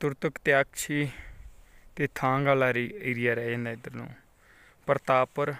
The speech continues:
district ਸਮਰ ਸੁਸ਼ਮਾ ਵਾਰਸ਼ੀ ਬੇਸ ਕੈਂਪ। ਤੇ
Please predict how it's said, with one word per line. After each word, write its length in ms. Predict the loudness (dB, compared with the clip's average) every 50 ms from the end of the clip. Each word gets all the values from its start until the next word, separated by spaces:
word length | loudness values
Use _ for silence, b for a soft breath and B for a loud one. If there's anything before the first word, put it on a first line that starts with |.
| B B B B B -6
district 640 | -2 -2 -2 -2 -4 -4 -4 -4 -4 _ -20 -20 -20 _ b b b b b b b b -2
ਸਮਰ 480 | 0 2 2 2 4 4 2 2 2
ਸੁਸ਼ਮਾ 720 | -2 -6 -6 -6 -6 -6 -6 -4 -2 0 2 2 2 2 0 -4 b b b b b b b b -2
ਵਾਰਸ਼ੀ 600 | 0 2 2 2 0 -2 0 0 0 0 0 -2 -4
ਬੇਸ 280 | -4 -2 -2 -2 -4
ਕੈਂਪ। 280 | -6 -6 -6 -6 -8 -8 -12 -18 -20 -20 _ _ _ _ _ _ _ b b b b b b b _ 0
ਤੇ 240 | 2 4 4 2